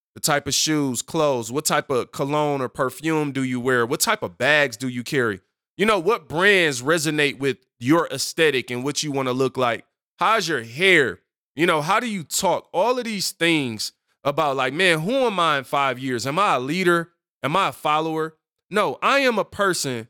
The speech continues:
that is a leader, a person that is who God created me to be. One thing y'all have to understand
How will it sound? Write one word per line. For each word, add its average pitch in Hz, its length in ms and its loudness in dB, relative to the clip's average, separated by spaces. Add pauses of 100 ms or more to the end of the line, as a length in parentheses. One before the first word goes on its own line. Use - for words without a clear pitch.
(320)
that 160 160 4
is 139 160 0
a 131 80 2
leader, 196 440 4
a 143 120 -2
person 208 500 0
that 165 140 2
is 143 140 -2
who 139 180 -6
God 143 400 2
created 135 420 0
me 127 120 -4
to 120 80 -2
be. 101 260 -4 (800)
One 214 340 2
thing 226 340 0
y'all 160 220 2
have 170 280 -2
to - 120 -4
understand 135 720 -2